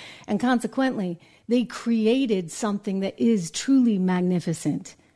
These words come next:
Right? This nation is a nation of immigrants. I'm a proud Irish immigrant myself. I got a little Lithuanian in there, a little Scottish too,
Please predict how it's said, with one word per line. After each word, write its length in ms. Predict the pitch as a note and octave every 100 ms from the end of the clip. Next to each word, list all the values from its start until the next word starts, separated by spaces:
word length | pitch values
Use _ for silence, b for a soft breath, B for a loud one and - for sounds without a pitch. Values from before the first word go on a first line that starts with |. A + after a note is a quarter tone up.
| b b _ _
Right? 200 | G3 G3
This 220 | C4 B3+
nation 500 | B3 A#3+ B3 - G#3
is 360 | G#3 G#3+ G#3 G3
a 80 | G3
nation 480 | F#3 F#3 E3+ - F3+
of 100 | -
immigrants. 560 | G3 F#3+ E3 E3 D#3+
I'm 160 | F3 G3
a 80 | F#3+
proud 460 | - G#3 G3 F#3+
Irish 500 | G3 F#3 F#3+ F3+ E3
immigrant 460 | G#3 E3+ E3 E3 -
myself. 440 | E3+ - F#3 E3
I 40 | E3+
got 100 | E3+
a 60 |
little 220 | E3+ F3
Lithuanian 680 | F3 F3+ F#3 F#3+ G3 G3 G3+
in 140 | G3 G3
there, 220 | G3+ G#3
a 420 | - - - -
little 100 | A3+
Scottish 560 | - C#4 A#3 A3 G3+ -
too, 380 | C4 G#3+ F3